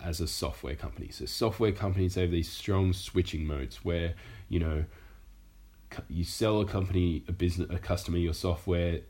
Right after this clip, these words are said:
they get used to that software, they never want to change. And those software companies trade at, like, twenty times sales super, super frequently. But I think marketplaces have the similar sort of strength in their business model, that network effect that got, you know,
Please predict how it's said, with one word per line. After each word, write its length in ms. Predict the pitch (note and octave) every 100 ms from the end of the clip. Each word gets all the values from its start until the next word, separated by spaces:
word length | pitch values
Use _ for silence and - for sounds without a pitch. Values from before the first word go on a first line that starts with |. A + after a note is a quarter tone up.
| -
they 200 | D#2+ E2
get 160 | D#2
used 280 | E2+ G#2+ G2+
to 60 | F#2+
that 160 | E2
software, 380 | - D2+ - D#2
they 80 | D#2
never 240 | D#2 D#2
want 160 | D2+ C#2+
to 60 | C#2+
change. 420 | - C2 - -
And 120 | F#2+
those 200 | B2 C#3
software 360 | - A#2 A2 G2
companies 480 | - F2 F2+ E2+ -
trade 320 | - F2 E2+
at, 120 | D#2
like, 240 | D2+ D#2
twenty 440 | - - F#2 F#2 F#2+
times 360 | - E2+ E2
sales 580 | - D#2 D2 C#2+ D2 -
super, 480 | - - - A#2+ G2+
super 320 | F#2+ F#2+ E2+
frequently. 640 | F#2 F2 E2+ F2+ - - - - - - - -
But 120 | -
I 120 | D#3
think 240 | F3 F3+ G2+
marketplaces 1080 | G#2 A2+ - G2 F2+ E2+ - F#2+ - - - - -
have 160 | - G#2+
the 100 | G2
similar 640 | G2 - - B2 A2+ A2+
sort 280 | G#2 G#2+ G2+
of 140 | F#2+ -
strength 480 | - F#2+ F#2 F#2
in 40 | F2+
their 120 | E2+
business 420 | F2 E2+ F2+ E2+
model, 240 | E2+ E2 D2+
that 200 | E2+ D#2+
network 440 | G2 D#2+ G2 F#2+
effect 460 | G2 - G2 F#2+ -
that 160 | E2
got, 240 | - F2 -
you 80 | E2+
know, 280 | E2 D#2+